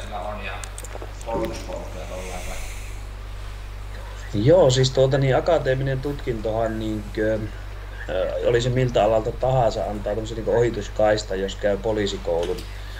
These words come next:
Speaker 2: Niin sä voisit olla niinku tutkinnanjohtaja ja ihan niinkö siellä päällystöviroissa sitten toimia, kun käyt poliisikoulun pohjalle. Ja hyvin todennäköisesti tietenkin yritettäisiin niinku saada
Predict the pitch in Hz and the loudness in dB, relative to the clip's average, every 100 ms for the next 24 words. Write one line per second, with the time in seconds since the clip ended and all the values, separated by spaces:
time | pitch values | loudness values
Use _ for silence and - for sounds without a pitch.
0 | - - 98 98 - 107 113 113 113 123 | -10 -2 0 0 2 4 4 2 2 2
1 | 131 - 135 - 120 110 117 117 110 - | 2 0 -2 0 0 2 2 2 0 0
2 | 104 104 101 98 98 95 - - 101 104 | 2 4 4 4 2 0 -4 -6 -4 -2
3 | 104 101 98 98 95 - - - 107 107 | -2 -2 2 4 4 0 -8 -4 0 2
4 | 113 107 98 95 - - 98 95 95 - | 6 6 4 -2 -6 -2 0 0 0 -2
5 | 87 - - - - - - - 98 - | -4 -6 -12 -12 -10 -8 -8 -8 -6 -6
6 | 92 98 98 95 95 92 - - 123 131 | -2 4 4 4 0 -2 -2 2 4 6
7 | 110 101 - 101 101 95 95 95 92 104 | 6 4 0 -2 0 -2 -4 -4 -4 -2
8 | 101 90 92 92 92 - - - - 110 | -2 0 0 2 0 -4 -10 -10 0 2
9 | 131 135 147 160 165 156 139 120 - 120 | 4 6 6 6 4 2 0 0 -4 -6
10 | - 139 131 110 - 110 104 101 104 - | 0 0 2 -2 -4 -2 -2 -4 -8 -8
11 | 101 98 101 98 | -8 -6 -2 0